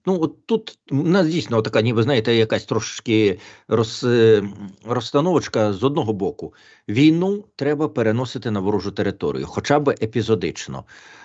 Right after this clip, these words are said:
Для цього, щоб перенести на ворожу територію, такі акції, як ця зроблена, вона годиться. Е, ну і набагато краще це ті удари по нафтопереробних підприємствах. Це набагато краще. Але в будь-якому випадку це є тільки складова, е,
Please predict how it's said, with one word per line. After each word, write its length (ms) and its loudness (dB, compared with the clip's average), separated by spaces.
Для 200 4
цього, 260 0
щоб 160 -10
перенести 440 -6
на 60 -4
ворожу 300 -4
територію, 480 0
такі 340 -2
акції, 340 -2
як 120 2
ця 140 0
зроблена, 360 0
вона 240 0
годиться. 720 -4
Е, 260 8
ну 200 0
і 320 -2
набагато 480 -2
краще 400 -2
це 120 -4
ті 140 -4
удари 340 2
по 160 -4
нафтопереробних 840 -2
підприємствах. 840 -8
Це 120 0
набагато 400 -2
краще. 440 -14
Але 440 2
в 40 -8
будь-якому 320 -2
випадку 320 -2
це 220 2
є 100 4
тільки 420 -2
складова, 600 -2
е, 240 -4